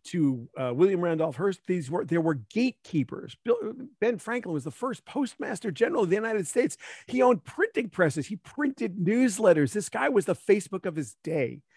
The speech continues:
But once we got to Facebook, once we got to the point where computers were, were everywhere and social media, meaning anyone could be as powerful as William Randolph Hearst and his newspaper empire,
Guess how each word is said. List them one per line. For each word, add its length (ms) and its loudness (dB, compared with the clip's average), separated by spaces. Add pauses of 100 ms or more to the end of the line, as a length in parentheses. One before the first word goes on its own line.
(680)
But 100 4
once 300 4
we 120 0
got 300 0
to 60 -6
Facebook, 640 -12
once 280 2
we 100 -2
got 320 2
to 80 -4
the 120 -4
point 340 -6
where 140 -8
computers 600 -4
were, 280 -4 (180)
were 500 -8
everywhere 720 0
and 360 -8
social 460 0
media, 560 0 (200)
meaning 380 4
anyone 640 2 (260)
could 140 -4
be 160 -2
as 100 -6
powerful 540 0
as 140 -2
William 280 0
Randolph 420 -2
Hearst 280 -6
and 140 -6
his 180 -8
newspaper 500 -2
empire, 460 -2